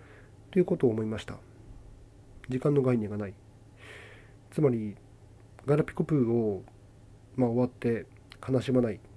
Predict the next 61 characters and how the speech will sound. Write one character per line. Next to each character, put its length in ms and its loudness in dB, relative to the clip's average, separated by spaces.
と 80 -4
い 40 0
う 40 -2
の 60 -2
も、 240 -4
ガ 100 -2
ラ 80 -2
ピ 100 -12
コ 100 -8
プ 100 4
ー 80 8
は 120 4
過 160 -2
去 100 4
の 100 6
も 100 2
の 80 0
で 80 -8
は 60 -6
な 100 -6
く 100 -12
て、 320 -4
今 200 6
の 80 4
も 140 0
の 180 -4
で、 360 -4
今 160 6
も 100 6
同 240 8
時 140 4
に 300 4
フ 160 -2
ァ 40 4
ン 120 0
タ 120 2
ー 80 4
ネ 100 0
と 240 -2
共 280 -4
に 200 0
存 240 4
在 220 2
し 80 -8
て 140 -2
い 80 0
て、 280 -2
た 100 2
だ 100 6
視 120 -4
覚 180 -4
的 160 -4
に 100 0
目 100 6
に 80 4
入 220 -6
ら 60 0
な 100 -2
い 20 -4
だ 100 -6
け、 220 -8